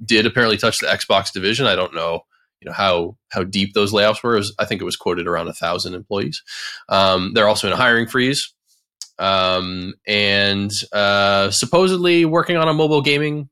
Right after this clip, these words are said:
store. I don't know how true or not true that is. The, I was listening to the Deconstructor of Fun,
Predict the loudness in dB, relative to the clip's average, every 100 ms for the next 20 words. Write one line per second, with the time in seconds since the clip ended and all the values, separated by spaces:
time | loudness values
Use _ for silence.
0 | _ -2 0 2 2 2 2 2 2 2
1 | -2 _ -2 2 2 2 0 0 2 4
2 | 4 2 0 -6 -6 0 2 0 -4 -14
3 | -20 -20 -4 -2 0 -2 -2 0 2 2
4 | 2 0 -2 -4 -2 -2 -2 0 -2 0
5 | 2 4 2 -4